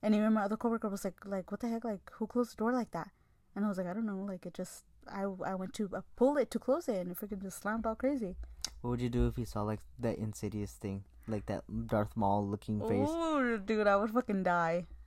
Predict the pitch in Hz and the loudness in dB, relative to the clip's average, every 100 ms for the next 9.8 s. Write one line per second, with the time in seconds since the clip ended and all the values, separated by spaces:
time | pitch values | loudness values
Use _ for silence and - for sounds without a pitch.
0 | - - - 117 110 - 117 - 113 107 | -16 -14 -6 -4 -2 0 0 2 4 4
1 | 107 107 104 104 - 117 131 143 208 202 | 2 2 2 0 0 0 0 2 2 2
2 | 196 196 208 208 220 202 190 202 196 - | 0 2 2 4 2 0 0 0 0 0
3 | 208 190 175 196 196 - 180 170 170 - | 0 0 -2 -4 -2 -2 0 -2 -4 -8
4 | - - - - 131 - 185 170 - - | -18 -20 -14 -2 0 2 0 -4 -8 -6
5 | - - 254 - - 247 - - - 151 | -4 4 4 4 -4 -6 -6 -4 2 4
6 | 160 165 90 - 156 - 170 185 180 160 | 4 2 -2 -2 -2 0 2 4 4 2
7 | 147 139 139 151 117 117 135 240 226 233 | 4 8 10 10 8 6 6 8 8 8
8 | 247 214 190 - 202 190 208 214 208 214 | 6 2 0 -2 -2 4 4 4 0 0
9 | 180 185 185 165 - - - | 0 0 0 -2 -2 -4 -6